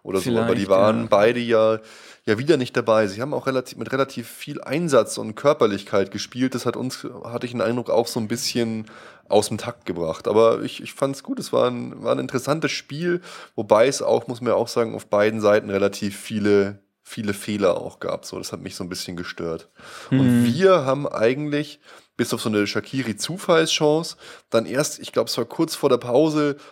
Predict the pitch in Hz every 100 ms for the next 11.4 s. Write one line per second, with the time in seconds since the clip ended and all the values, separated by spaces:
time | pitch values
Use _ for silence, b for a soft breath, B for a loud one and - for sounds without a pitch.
0 | B 117 - 117 131 127 117 113 113 -
1 | 135 120 117 - 131 - 110 113 - 104
2 | 110 107 107 107 107 117 131 117 113 110
3 | 95 123 135 131 123 95 110 127 - 131
4 | 113 110 131 117 104 104 107 143 - 110
5 | - 131 - 120 104 101 104 104 95 -
6 | - 90 82 - - 95 95 - 95 117
7 | 98 87 90 - B B B B 95 104
8 | - 117 139 165 185 185 180 180 170 135
9 | 135 170 165 123 117 120 123 175 - 139
10 | 131 127 - - 156 - 147 123 143 -
11 | 156 139 110 95